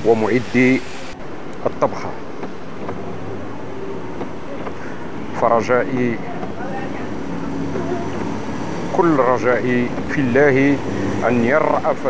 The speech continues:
بهذه الأمة ويفرج كربتها ويخرج المغرب من دياج الفقر والبؤس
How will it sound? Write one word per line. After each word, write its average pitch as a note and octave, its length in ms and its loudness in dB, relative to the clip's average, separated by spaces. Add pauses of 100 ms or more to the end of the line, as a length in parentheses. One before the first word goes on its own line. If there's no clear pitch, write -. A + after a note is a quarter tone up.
بهذه A#2+ 400 0
الأمة B2 580 2 (1040)
ويفرج A2+ 600 4 (140)
كربتها A2 680 2 (840)
ويخرج B2 540 4
المغرب A#2+ 560 2
من A#2+ 180 2
دياج A#2+ 400 6
الفقر A2+ 500 0
والبؤس A2 680 2